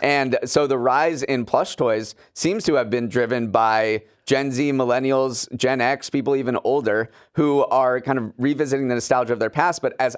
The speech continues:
I was reading about this trend, my initial thought was, "Hey, we're all, like, really lonely these days, right? The pandemic, we were all alone. We just need something to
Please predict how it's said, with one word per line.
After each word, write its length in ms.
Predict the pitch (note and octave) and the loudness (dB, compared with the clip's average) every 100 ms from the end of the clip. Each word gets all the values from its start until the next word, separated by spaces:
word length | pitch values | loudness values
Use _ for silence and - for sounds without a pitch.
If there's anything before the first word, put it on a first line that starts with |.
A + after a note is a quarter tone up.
| - | 0
I 160 | D#3 | 2
was 180 | A3 C#3+ | 0 0
reading 240 | A#2+ A#2 | -2 0
about 160 | A2+ G#2 | 0 -2
this 140 | G#2 | -4
trend, 300 | - A#2 G2+ G2+ - _ | -4 -2 -2 -6 -20 _
my 140 | C#3 A3 | 0 0
initial 280 | E3+ C#3+ | 0 0
thought 300 | A#2+ A#2 G#2+ | 0 0 2
was, 240 | A2 G2 - | 0 -2 -6
"Hey, 160 | B2+ C3 | -2 0
we're 160 | G#2 C#3 | 2 2
all, 100 | D3 | 0
like, 140 | E2 | -2
really 300 | - A2+ G#2+ | -4 -2 0
lonely 400 | F#2+ F#2+ G2 F2+ | 0 0 0 -2
these 240 | E2 E2+ F2+ | -4 -6 -4
days, 240 | F#2+ E2+ | -4 -2
right? 240 | F#2+ A2 B2 | 0 -2 -2
The 80 | |
pandemic, 500 | A#2 B2 A#2 G#2 B2 | -2 -2 -2 -2 -2
we 80 | A#2 | -2
were 120 | A2+ | -2
all 340 | - A#2+ A#2+ G#2+ | 0 0 0 0
alone. 320 | G2+ G2 G#2 - - - | 0 0 -4 -8 -18 -4
We 140 | C#3+ | -2
just 220 | F3+ E3 | -2 -2
need 200 | D3 C3+ | -2 -2
something 360 | G#2 B2+ A2+ | -2 -2 -2
to 60 | A2 | -4